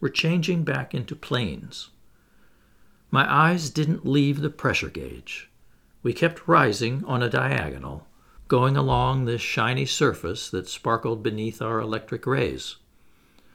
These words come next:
Above and below, the Ice Bank was subsiding in long gradients.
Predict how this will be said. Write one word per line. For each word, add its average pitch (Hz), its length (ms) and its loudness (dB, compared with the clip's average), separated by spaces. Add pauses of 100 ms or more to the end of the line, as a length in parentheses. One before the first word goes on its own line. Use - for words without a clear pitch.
(220)
Above 139 760 4
and 143 160 4
below, 156 500 2 (480)
the 131 120 -2
Ice 123 240 0
Bank 127 380 -2
was 123 160 -2
subsiding 107 840 0
in 101 280 -4
long 123 480 0
gradients. - 720 -2